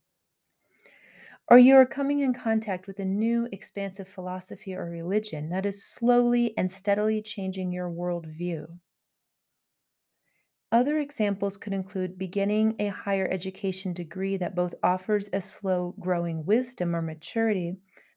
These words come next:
but may also cause you to slow down or experience some kind of burden.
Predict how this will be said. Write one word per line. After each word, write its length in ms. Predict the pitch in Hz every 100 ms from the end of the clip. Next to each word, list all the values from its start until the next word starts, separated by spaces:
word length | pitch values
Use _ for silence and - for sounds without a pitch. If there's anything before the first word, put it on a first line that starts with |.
| -
but 120 | 226
may 200 | 226 220
also 300 | 220 233 254
cause 340 | 247 233 226
you 100 | 220
to 80 | 208
slow 360 | 202 - 202 196
down 320 | 190 185 185
or 120 | -
experience 720 | 175 - - 185 185 180 -
some 200 | - 196
kind 240 | 196 175 165
of 160 | 151
burden. 480 | - 175 165 156 151